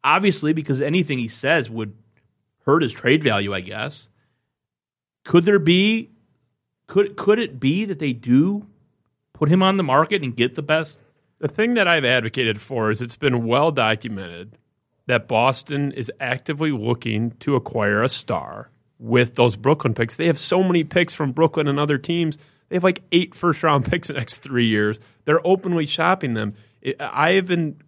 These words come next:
Speaker 2: advocating to get the two Brooklyn picks from Boston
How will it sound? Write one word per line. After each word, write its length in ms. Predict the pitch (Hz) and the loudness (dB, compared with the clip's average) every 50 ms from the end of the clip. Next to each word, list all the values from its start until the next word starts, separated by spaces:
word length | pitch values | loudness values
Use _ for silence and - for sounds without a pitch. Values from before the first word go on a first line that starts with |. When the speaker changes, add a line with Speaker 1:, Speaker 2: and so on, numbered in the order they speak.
| _ _ | _ _
Speaker 2:
advocating 720 | - 143 139 131 127 117 - 131 120 117 113 113 110 107 - _ _ _ _ _ _ | 0 0 0 0 -2 -4 -4 -2 -2 -2 -2 -4 -6 -8 -10 _ _ _ _ _ _
to 100 | 127 120 | -6 -4
get 340 | 113 120 113 110 107 - - _ _ _ _ | 0 0 0 0 -2 -4 -10 _ _ _ _
the 100 | 110 98 | -10 -10
two 400 | - - - - 147 165 175 175 | -8 -6 0 2 4 4 4 2
Brooklyn 540 | 147 139 147 165 156 156 156 170 160 156 | 0 0 0 0 0 0 -2 -4 -4 0
picks 240 | - 160 160 160 - | 0 0 0 0 -4
from 160 | - 170 156 | -6 -6 -2
Boston 760 | 139 143 143 143 143 139 143 - 156 151 147 147 147 147 - | 0 2 4 4 4 2 0 -4 -6 -4 -4 -4 -4 -6 -10